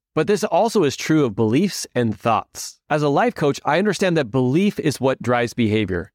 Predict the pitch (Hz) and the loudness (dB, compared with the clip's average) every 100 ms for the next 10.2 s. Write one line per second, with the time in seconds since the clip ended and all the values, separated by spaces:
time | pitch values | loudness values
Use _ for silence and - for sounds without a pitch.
0 | - 147 175 254 254 - - 190 208 - | -4 -2 2 2 2 -2 0 0 0 -2
1 | 135 156 190 - 127 104 151 151 127 131 | 0 0 -2 0 -2 0 0 0 0 0
2 | 143 120 120 104 123 - 110 160 202 - | 0 0 0 0 0 0 0 2 -2 0
3 | 147 233 220 - - 170 156 131 127 123 | 0 2 0 0 0 2 0 0 -2 -2
4 | 135 - 123 117 117 110 101 - 101 90 | -2 0 0 0 0 0 0 0 -2 -2
5 | 80 - 139 - 208 208 233 226 220 147 | -6 -4 -2 0 2 0 0 0 0 0
6 | - 160 156 143 117 113 135 226 - 139 | 0 -2 0 0 0 2 2 2 0 0
7 | 139 156 - 208 208 208 180 147 123 107 | 2 0 0 -2 0 2 2 2 2 2
8 | 87 80 - _ - 160 170 233 262 208 | 0 -4 -12 _ -6 -2 2 2 2 2
9 | 151 139 127 117 - 151 185 196 202 - | 2 2 2 0 0 -2 0 2 0 0
10 | 226 | -2